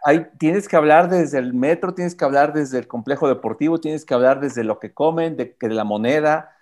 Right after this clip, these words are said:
un montón de cosas que evidentemente el, el hilo es el, el deporte o la industria del deporte, ¿no? Pero que, que, que involucra tantas otras cosas que tienes que a fuerza que ver, ¿no? O sea, no puedes limitarte solamente al, lo que te decía al principio, ¿no?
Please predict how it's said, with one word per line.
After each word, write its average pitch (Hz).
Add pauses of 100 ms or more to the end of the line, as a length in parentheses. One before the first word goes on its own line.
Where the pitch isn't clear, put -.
(240)
un 160
montón 196
de 190
cosas 180
que 160
evidentemente 180
el, 185
el 135
hilo 202
es 190
el, 127 (180)
el 110
deporte 139 (440)
o -
la 117
industria 135
del 135
deporte, 131
¿no? - (440)
Pero 123
que, 104
que, 113
que 131
involucra 123
tantas 151
otras 160
cosas 160
que - (120)
tienes 170
que -
a 120
fuerza 147
que 123
ver, 202 (340)
¿no? 127
O 175
sea, 139
no 160
puedes 175
limitarte 147
solamente 151
al, 117
lo 120
que 123
te -
decía 117
al 143
principio, 143
¿no? 120